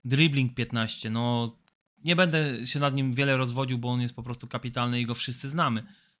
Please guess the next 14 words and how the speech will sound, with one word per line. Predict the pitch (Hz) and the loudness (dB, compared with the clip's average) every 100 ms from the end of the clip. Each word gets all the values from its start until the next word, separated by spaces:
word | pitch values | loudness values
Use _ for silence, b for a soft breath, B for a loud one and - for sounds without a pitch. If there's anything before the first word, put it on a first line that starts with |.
| - | -8
Zapłaciliśmy | 131 139 139 160 156 | -4 -2 -2 -2 -2
za | 131 | 0
niego | 135 127 | 0 0
dwadzieścia | 117 139 190 - | 0 -2 -2 -2
jeden | 147 135 | 0 0
i | 123 | -2
pół | 123 | -2
miliona. | 120 135 170 151 131 135 _ | -2 0 0 -2 -4 -8 _
No | - - 190 175 | -20 -16 -8 -6
i | 139 | -6
tyle | 135 120 113 107 - - | -2 0 0 -2 -8 -10
na | 113 | -8
ten | - 113 110 | -6 -6 -6
temat. | 107 101 - | -6 -8 -10